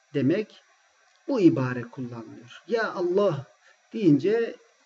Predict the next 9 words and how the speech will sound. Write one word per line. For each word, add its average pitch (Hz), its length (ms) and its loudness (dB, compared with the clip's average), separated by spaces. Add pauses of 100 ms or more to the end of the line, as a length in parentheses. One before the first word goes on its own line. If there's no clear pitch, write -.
(120)
belki 190 600 -6
çok - 300 -8
da 180 260 -2
insanların 131 600 -4
hoşuna 131 300 -6
gitmiyor. 123 520 -8 (100)
Bu 196 300 2 (500)
daha 175 240 -2
güzel, 165 800 -4